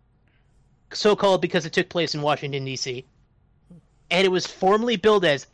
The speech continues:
Capital Combat, The Return of RoboCop. So to further set up some storyline that is important for what is about to happen,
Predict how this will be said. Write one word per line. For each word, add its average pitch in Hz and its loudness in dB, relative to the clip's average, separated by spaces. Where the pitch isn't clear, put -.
Capital 196 0
Combat, 147 -2
The 147 -4
Return 156 -2
of 139 -8
RoboCop. 127 -6
So - -12
to 165 -4
further 226 4
set 208 2
up 185 0
some 175 -6
storyline 160 0
that 143 -4
is 139 -6
important 147 -6
for 147 -4
what 151 -4
is 147 -10
about 151 -2
to 139 -2
happen, 131 -2